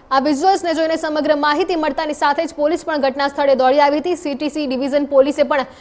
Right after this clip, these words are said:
સમગ્ર મામલાની જાણ કરવા માટે તપાસ હાથ ધરી હતી અને ગણતરીના કલાકોમાં જ ચોરને પકડી પાડવામાં આવ્યો છે.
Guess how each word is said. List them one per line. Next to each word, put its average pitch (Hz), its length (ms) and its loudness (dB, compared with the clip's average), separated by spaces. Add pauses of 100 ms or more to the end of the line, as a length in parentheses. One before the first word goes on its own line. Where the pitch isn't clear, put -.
(160)
સમગ્ર 294 420 0
મામલાની 294 440 0
જાણ 285 260 0
કરવા 285 240 0
માટે 277 200 2
તપાસ 269 400 2
હાથ 339 140 4
ધરી 339 260 0
હતી 359 180 0 (340)
અને 294 120 2
ગણતરીના 370 560 4
કલાકોમાં 359 640 2
જ 330 120 -2
ચોરને 359 360 0
પકડી 359 340 2
પાડવામાં 294 440 2
આવ્યો 214 160 -4
છે. - 120 -12